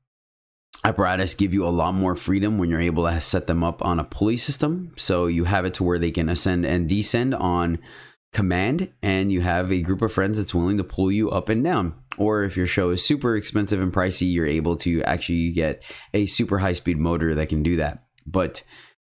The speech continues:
yeah, just having the ability to elevate or ascend or descend in the air while you're doing stuff makes,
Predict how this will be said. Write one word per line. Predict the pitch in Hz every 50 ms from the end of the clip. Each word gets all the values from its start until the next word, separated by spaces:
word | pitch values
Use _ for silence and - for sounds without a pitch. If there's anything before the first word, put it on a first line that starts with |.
| _ _
yeah, | - 131 - - -
just | 107 117 117 -
having | 127 117 110 117 117
the | 110 101
ability | 95 85 92 90 90 87 87 90 85
to | - - 92 87 82 82 82 82 80 73 - - - _ _ _ _ _ _ _ _ _ -
elevate | 107 107 107 98 98 95 92 - - - -
or | 92 92 90 90 - -
ascend | - 92 - - 107 98 95
or | 90
descend | 82 78 85 - - 110 104 98 95 90 - - - - _
in | - 120
the | 117 104 98
air | 98 95 92
while | 87 85 87 87
you're | 85 85
doing | 85 87 85 85 80
stuff | - - 85 82 - -
makes, | 82 82 85 78 - - -